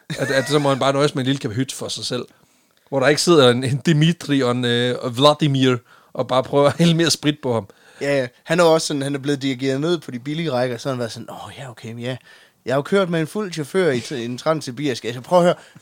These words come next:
Speaker 2: hvad kan gå galt?" <laughs>
Speaker 1: Lige det der med den fulde chauffør, det, det lader jo så til at være et problem flere gange her, kan man sige.
Speaker 2: <laughs>
Speaker 1: Øhm, fordi lige netop den her luksusliner er nok ikke lige den fedeste at være på.
Speaker 2: Nej.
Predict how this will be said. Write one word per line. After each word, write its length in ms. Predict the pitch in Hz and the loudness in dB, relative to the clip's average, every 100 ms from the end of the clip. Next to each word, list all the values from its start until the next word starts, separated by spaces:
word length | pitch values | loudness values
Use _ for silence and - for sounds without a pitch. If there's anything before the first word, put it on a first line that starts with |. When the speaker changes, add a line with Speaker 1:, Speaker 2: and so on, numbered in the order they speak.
| _ | _
Speaker 2:
hvad 280 | 117 135 156 | -6 -2 -2
kan 160 | 151 | -4
gå 160 | 101 117 | -8 -10
galt?" 580 | 107 131 120 107 - - - - - - 196 | -6 -4 -4 -8 -14 -8 -8 -6 -4 -2 -2
<laughs> 640 | 165 - _ _ _ _ - | -4 -6 _ _ _ _ -6
Speaker 1:
Lige 180 | 165 208 | -2 2
det 140 | 190 | 4
der 60 | 180 | 4
med 120 | 151 | 2
den 120 | 147 | 0
fulde 200 | 165 180 | -2 0
chauffør, 360 | 160 127 135 110 - | 0 0 0 -2 -2
det, 400 | 151 147 139 127 | 2 4 4 0
det 100 | 139 | 0
lader 140 | 147 131 | 0 0
jo 80 | |
så 120 | 117 135 | -2 -4
til 120 | 143 | -2
at 60 | |
være 60 | 120 | -2
et 60 | 113 | -4
problem 300 | 131 143 107 | -4 -4 -2
flere 160 | 135 | -2
gange 180 | 110 107 | -2 -4
her, 160 | 110 110 | -6 -8
kan 140 | - | -12
man 100 | 117 | -12
sige. 180 | - 120 - - 143 | -12 -12 -16 -8 -2
Speaker 2:
<laughs> 300 | 160 - 156 | -2 2 2
Speaker 1:
Øhm, 340 | 151 143 147 - - - | 4 2 2 -2 -4 -6
fordi 340 | 180 165 156 _ _ | -2 -2 -4 _ _
lige 340 | 190 202 208 | 0 0 0
netop 340 | 208 202 185 185 _ | 2 4 4 2 _
den 140 | 226 180 | 6 6
her 120 | 143 | 2
luksusliner 640 | 127 123 135 - 113 117 113 - _ _ | -4 -6 -6 -2 -2 -2 -8 -12 _ _
er 40 | 131 | -6
nok 160 | 127 123 | -4 -4
ikke 160 | 135 | -6
lige 100 | 131 | -6
den 100 | 120 | -6
fedeste 260 | 123 127 113 | -4 -6 -6
at 40 | |
være 140 | 104 104 | -8 -8
på. 220 | 110 107 _ - | -10 -14 _ -10
Speaker 2:
Nej. 280 | 123 113 | -8 -6